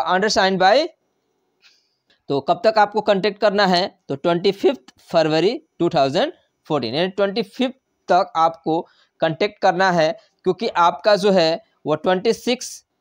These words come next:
फरवरी को आपका क्या है, कंपटीशन है। अगर लड़का है तो हेड बॉय लिखेगा और लड़की है तो हेड गर्ल लिखेगी।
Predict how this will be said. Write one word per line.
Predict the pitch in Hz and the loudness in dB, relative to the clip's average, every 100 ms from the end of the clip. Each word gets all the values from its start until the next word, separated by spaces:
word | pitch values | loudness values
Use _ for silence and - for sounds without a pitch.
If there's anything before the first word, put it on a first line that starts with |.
| _ _ | _ _
फरवरी | - 190 185 196 208 | -2 2 2 2 0
को | 202 175 156 - _ _ | 0 0 0 -4 _ _
आपका | 151 170 170 196 | -2 -2 0 -4
क्या | 185 202 | 0 2
है, | 196 294 330 _ _ _ - | 2 2 -2 _ _ _ -4
कंपटीशन | 214 214 202 175 170 120 | -4 -2 -2 0 -2 -2
है। | 95 _ _ _ | -8 _ _ _
अगर | 139 127 143 | -4 -2 0
लड़का | 151 156 180 | 0 0 0
है | 175 | 0
तो | 170 | 0
हेड | 160 160 | -4 -2
बॉय | 151 175 | 0 2
लिखेगा | 180 175 185 202 220 - _ - | 0 0 0 -2 -4 -18 _ -4
और | 139 135 135 | 0 0 0
लड़की | 147 156 180 | -4 -2 -2
है | 180 | -2
तो | 170 | -2
हेड | 165 254 - _ _ _ | 0 -2 -4 _ _ _
गर्ल | 107 147 | -2 0
लिखेगी। | 170 180 175 196 151 143 | 0 0 0 -2 -2 -4